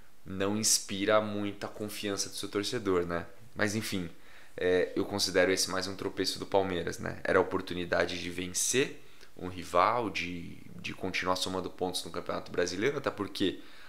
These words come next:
a gente vai ter uma sequência teoricamente fácil, né? Dava pra dar uma desgarrada aí.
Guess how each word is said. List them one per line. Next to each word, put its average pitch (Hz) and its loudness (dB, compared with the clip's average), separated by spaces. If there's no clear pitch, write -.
a - -8
gente 87 -6
vai 87 4
ter - 0
uma 87 2
sequência 87 -2
teoricamente 95 2
fácil, - 2
né? 90 2
Dava 87 0
pra - -4
dar 90 -2
uma 90 0
desgarrada 92 4
aí. 101 0